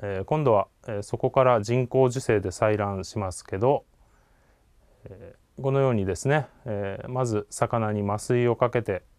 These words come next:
そして、えー、オスメスの判別を行います。そして、えー、ホン-、ホルモンを注射して、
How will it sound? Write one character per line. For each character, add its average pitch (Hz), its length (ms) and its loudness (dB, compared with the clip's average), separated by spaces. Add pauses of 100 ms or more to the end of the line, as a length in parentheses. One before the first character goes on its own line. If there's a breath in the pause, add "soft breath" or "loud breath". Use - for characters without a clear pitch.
そ - 140 -8
し - 120 -14
て、 170 260 4 (260)
え 101 220 -6
ー、 104 40 -6
オ 107 120 -2
ス - 180 -2
メ 117 160 2
ス - 140 -4
の 98 160 -4 (100)
判 110 260 0
別 101 400 -4 (200)
を 156 260 0 (220)
行 104 340 -2
い 92 60 -8
ま 95 180 -4
す。 - 220 -16 (680)
そ 147 100 -2
し - 120 -8
て、 180 320 4
え 110 720 0
ー、 - 40 -20
ホ 135 100 0
ン-、 131 200 -2
ホ - 160 0
ル 131 80 2
モ 117 140 2
ン 101 160 0
を 160 180 2 (380)
注 120 180 -2
射 104 160 -2
し - 140 -8
て、 175 260 2